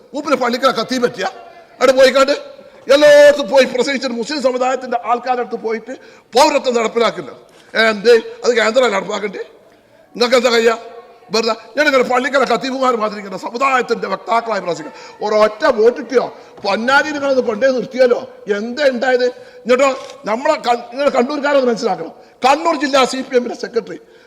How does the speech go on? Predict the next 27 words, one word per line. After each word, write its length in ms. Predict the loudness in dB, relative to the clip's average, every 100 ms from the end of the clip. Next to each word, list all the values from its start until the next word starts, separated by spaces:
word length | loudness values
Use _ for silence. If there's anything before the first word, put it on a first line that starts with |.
| 2
ബഹുമാനായ 600 | 4 4 2 2 2 0 -2
എം 140 | -8
വി 80 | -6
ജയരാജൻ 560 | -6 -4 -4 -4 -6 -8 -20 _ _ -12
നമ്മുടെ 180 | -6 -4
സുഹൃത്താണ്. 440 | -2 -2 -2 -6 -14 -20 _ _ _ -4
പക്ഷെ 180 | -2
എന്താ 200 | -2 0
ചെയ്യാ? 300 | -2 0 -4 -6 -16 -20 _ _ _ -8
ഈ 140 | -8 -6
തിരുവമ്പാടി 500 | -4 -4 0 0 0 -2 -18 -20 -20 -20 _ _ _ -10
മണ്ഡലത്തിലാണല്ലോ 640 | -4 -4 0 0 -2 -4 -12
മുക്കം, 400 | -14 -12 -8 -8 -10 -20 _ _ -2
അവിടെ 220 | 2 2
പോയിട്ട് 320 | 0 -2 -4 -4
ഒരു 120 | -6
ഫൈസ്, 380 | -6 -8 -8 -8 -14 -8
ഒരു 200 | -8 -8
മൂല്യരെ 340 | -10 -6 -6
കാണാനേ 420 | -4 -6 -8 -12 -16 _ _ _ _
തെരഞ്ഞെടുപ്പിൽ 580 | -4 -4 -4 -6 -6 -12 -10
സഹായിച്ചതിന് 640 | -10 -4 0 -2 -4 -12 -8
നന്ദി 320 | -8 -8 -10
പറയാതെ 400 | -10 -10 -8 -10 -14 -20 -20 -16 -4
എന്നിട്ട് 220 | -2 -2 -8 -20 -12 -4
റൂട്ട് 320 | -2 0 0
തെറ്റി 280 | -4 -6 -14